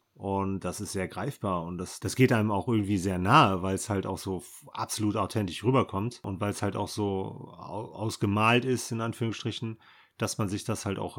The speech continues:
äh, vorstellen kann und, äh, dass das halt auch wirklich sehr lebendige Figuren sind und dass die trotz dessen, was sie alles erlebt haben, irgendwie nicht den Willen aufgegeben haben, äh, weiterzumachen und das dann halt auch in so einer, ja,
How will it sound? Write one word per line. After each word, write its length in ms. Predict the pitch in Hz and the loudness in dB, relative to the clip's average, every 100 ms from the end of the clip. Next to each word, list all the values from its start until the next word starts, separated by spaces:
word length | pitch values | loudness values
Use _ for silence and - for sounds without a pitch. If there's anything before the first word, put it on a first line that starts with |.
| 92 | -10
äh, 80 | |
vorstellen 500 | 90 131 147 104 92 | -2 0 0 0 -4
kann 280 | 92 92 92 | -4 -6 -6
und, 320 | - 90 - | -8 -8 -6
äh, 160 | 101 95 | -6 -6
dass 160 | 85 95 | -6 -6
das 220 | 98 - | -6 -4
halt 140 | 95 | -4
auch 160 | 101 - | -4 -4
wirklich 420 | 110 104 - - | -2 -2 -4 -12
sehr 260 | - 107 120 | 0 4 8
lebendige 540 | 113 90 127 175 120 | 6 8 8 8 6
Figuren 480 | 113 110 101 170 139 | 2 2 6 6 6
sind 220 | 95 95 | 4 0
und 100 | 95 | -2
dass 140 | 98 - | -4 -2
die 240 | 104 95 | 0 0
trotz 400 | - 123 120 - | 0 -2 -2 -6
dessen, 380 | - 120 117 107 | 0 0 2 -2
was 140 | 107 | -2
sie 80 | 110 | -2
alles 160 | 104 101 | -4 -2
erlebt 340 | 101 104 120 | 0 2 0
haben, 320 | 101 92 104 120 | 0 -4 -4 -4
irgendwie 300 | 107 110 117 | -4 0 2
nicht 220 | 113 - | 2 2
den 180 | 110 90 | -2 6
Willen 240 | 113 120 | 6 8
aufgegeben 640 | 104 104 - 92 95 95 92 | 4 0 -2 -4 0 -2 -2
haben, 480 | 95 92 95 101 92 | -2 -2 -4 -8 -8
äh, 160 | 92 | -4
weiterzumachen 840 | 101 113 131 - 117 117 - 120 104 | 2 2 2 2 2 2 0 -4 -4
und 160 | 98 | -2
das 160 | 101 - | -2 -2
dann 220 | 107 101 | -2 0
halt 180 | 98 92 | -2 -2
auch 180 | 95 113 | -4 -6
in 80 | |
so 140 | 98 101 | -6 -4
einer, 260 | 98 95 98 | -2 -4 -4
ja, 260 | 120 92 | -4 -4